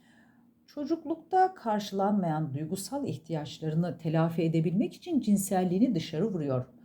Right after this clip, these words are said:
Çocukken cinsel istismar yaşamış olmalı. Bu yüzden sevilmediğini hissediyor ve sevgiyi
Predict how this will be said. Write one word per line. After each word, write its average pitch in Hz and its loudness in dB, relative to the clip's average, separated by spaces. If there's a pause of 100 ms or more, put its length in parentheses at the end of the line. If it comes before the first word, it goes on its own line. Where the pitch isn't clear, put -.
(220)
Çocukken 240 -2
cinsel 190 0
istismar - -4
yaşamış 160 -4
olmalı. 147 -6 (240)
Bu 330 2
yüzden 247 0
sevilmediğini 175 -2
hissediyor 165 -4 (220)
ve 170 -8
sevgiyi 202 0